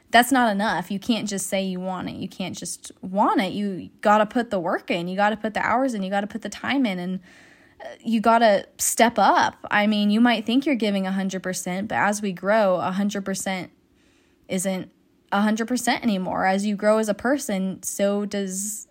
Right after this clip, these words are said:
your effort. And, I mean, you have the ability to step up. You just have to believe that.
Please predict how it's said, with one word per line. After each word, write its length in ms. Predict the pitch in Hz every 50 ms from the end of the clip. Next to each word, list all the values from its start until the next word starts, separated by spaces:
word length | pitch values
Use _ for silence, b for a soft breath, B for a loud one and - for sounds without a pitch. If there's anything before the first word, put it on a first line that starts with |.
| _ - - 196
your 340 | 202 202 202 202 196 180 -
effort. 500 | - 185 240 - - 214 160 156 - - _ -
And, 380 | - 202 202 190 190 190 180 - _ _ _ -
I 140 | - - 202
mean, 260 | 202 208 202 196 - -
you 180 | - 202 208 214
have 220 | 196 226 220 214
the 80 | 214 226
ability 340 | 208 190 202 208 208 202 202
to 100 | 190 190
step 260 | 190 - - 196 196
up. 180 | 233 233 220 -
You 80 | 185
just 160 | 175 - 175 -
have 140 | 185 185 -
to 80 | 185
believe 340 | 175 175 175 196 226 226 202
that. 280 | - - - - -